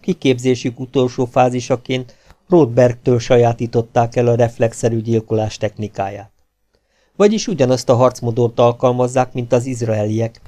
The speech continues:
ezért az akciói következményei bármikor átháríthatják, Erika a fogát csikorgatta, Izraelre. Az autó gazdaságok és gyümölcsös kertek mellett robogott el.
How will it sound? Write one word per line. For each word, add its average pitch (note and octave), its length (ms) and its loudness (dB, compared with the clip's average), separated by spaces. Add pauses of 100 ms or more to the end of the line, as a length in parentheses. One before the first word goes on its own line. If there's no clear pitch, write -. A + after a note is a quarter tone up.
(140)
ezért F3+ 360 0
az F3+ 120 -2
akciói C3 540 0
következményei C#3 880 0
bármikor B2+ 500 0
átháríthatják, A#2 1040 0 (220)
Erika G#2+ 340 -6
a F#2 60 -4
fogát A2 360 -6
csikorgatta, A2 720 -8 (100)
Izraelre. A2+ 800 2 (1080)
Az D#3 140 -6
autó F3+ 420 2
gazdaságok C3+ 840 2
és D#3+ 180 -6
gyümölcsös A2 540 -4
kertek A2 360 -2
mellett G#2 380 -4
robogott G2 540 -10
el. G2+ 220 -12